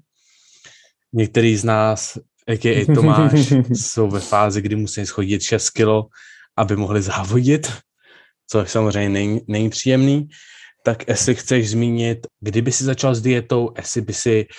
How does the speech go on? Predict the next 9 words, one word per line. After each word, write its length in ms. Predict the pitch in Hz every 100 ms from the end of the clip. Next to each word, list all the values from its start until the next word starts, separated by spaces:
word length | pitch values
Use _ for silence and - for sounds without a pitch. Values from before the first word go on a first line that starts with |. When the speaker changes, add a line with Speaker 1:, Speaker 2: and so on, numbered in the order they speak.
| - - -
Speaker 1:
schazoval 600 | - 110 110 117 113 110
co 140 | -
nejvíc 240 | 113 107
na 80 | -
poslední 440 | 95 110 131 131 120
chvíli, 400 | - 127 123 104
jestli 280 | 87 -
by 140 | 104 101
si 380 | - 110 101